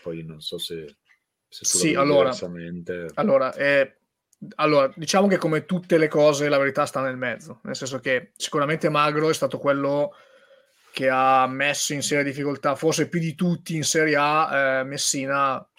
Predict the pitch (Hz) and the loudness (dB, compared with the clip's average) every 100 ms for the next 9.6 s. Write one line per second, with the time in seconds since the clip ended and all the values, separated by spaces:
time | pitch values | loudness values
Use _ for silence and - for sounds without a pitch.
0 | _ - 160 165 170 180 185 185 185 202 | _ -6 0 2 2 -2 -4 -4 0 0
1 | 214 240 190 139 139 143 143 165 180 165 | 0 0 0 0 -2 -4 -2 0 2 2
2 | - _ _ _ - 143 135 175 175 170 | -2 _ _ _ -12 -6 -4 -2 -2 -2
3 | - 156 180 - 143 139 135 156 147 143 | -2 -2 -2 0 0 0 -4 -4 -2 0
4 | 143 147 135 131 147 131 131 127 120 - | 2 0 -2 -10 -12 -10 -4 -4 -6 -14
5 | _ _ _ _ - 135 156 160 165 160 | _ _ _ _ -8 -6 -4 -2 -2 -2
6 | 151 156 170 175 185 170 165 180 185 180 | 0 0 0 2 2 2 2 -2 -2 -4
7 | 165 151 156 156 160 156 156 151 165 160 | -2 0 -2 -2 -2 -2 -2 0 0 -2
8 | 151 151 143 139 139 135 151 147 147 147 | -4 -2 0 0 0 0 -2 -2 -2 0
9 | 143 139 151 147 151 156 | 0 0 0 2 2 0